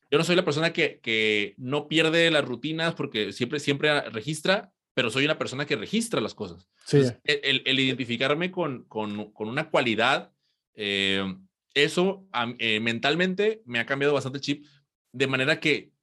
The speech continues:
Speaker 1: ¿qué sucede? Que, "Oye, la semana pasada perdí el, el hilo". Chin, pero vengo de tantas semanas a, al hilo, precisamente, que lo puedo retomar en cualquier momento porque ya está dentro de mí. O sea, ya, ya,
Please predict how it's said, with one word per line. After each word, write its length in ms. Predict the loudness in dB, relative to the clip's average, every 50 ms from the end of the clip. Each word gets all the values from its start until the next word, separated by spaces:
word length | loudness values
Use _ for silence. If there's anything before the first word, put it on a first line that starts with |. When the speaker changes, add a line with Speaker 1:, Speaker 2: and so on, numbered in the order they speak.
| _
Speaker 1:
¿qué 120 | -4 -4 -4
sucede? 380 | -4 -2 0 0 2 2 0
Que, 100 | -2 -2
"Oye, 200 | -2 0 2 2
la 80 | 2 0
semana 420 | 0 -2 -2 -2 -2 -2 -4 -6
pasada 380 | _ -10 -6 -2 -2 -2 0 0
perdí 200 | 0 0 0 0
el, 140 | -2 -2 -2 -2
el 140 | -2 -2 -2
hilo". 240 | 0 -2 -2 -6 -8 -14 _ _ _
Chin, 400 | -8 -4 -2 -2 -2 -2 -4 -8 -14 _ _ _ _ _ _
pero 180 | 2 4 4 4
vengo 260 | 4 4 4 4 4
de 100 | 4 4
tantas 280 | 2 0 -2 -2 -2 -2
semanas 500 | -2 -2 -2 0 0 -2 -2 -2 -6 -4
a, 140 | -2 -2 -2
al 440 | -2 -4 -6 -4 -2 -2 0 0 0
hilo, 400 | 2 2 4 4 4 4 2 -4
precisamente, 800 | -8 -8 -6 -4 -2 0 0 0 2 2 0 -2 -2 -4 -10 _
que 100 | 2 4
lo 140 | 4 4 4
puedo 180 | 2 2 2 2
retomar 340 | 2 0 0 -2 0 0 0
en 80 | 0
cualquier 240 | 0 -2 -2 -2 -2
momento 340 | -4 -4 -4 -6 -6 -8 -8
porque 360 | -8 -8 -8 -8 -8 -10 -10 -6
ya 180 | -2 -2 0
está 320 | -2 -2 -4 -2 0 0 2
dentro 300 | 0 -2 -2 -2 -2 -2 -2
de 80 | -2
mí. 180 | -4 -6 -8 -8
O 40 | -6
sea, 140 | -4 -2 -2
ya, 300 | -2 0 0 0 0 -2 -6 -14 -12
ya, 800 | -6 -2 0 0 2 2 2 2 0 0 0 -2 -2 -6 -8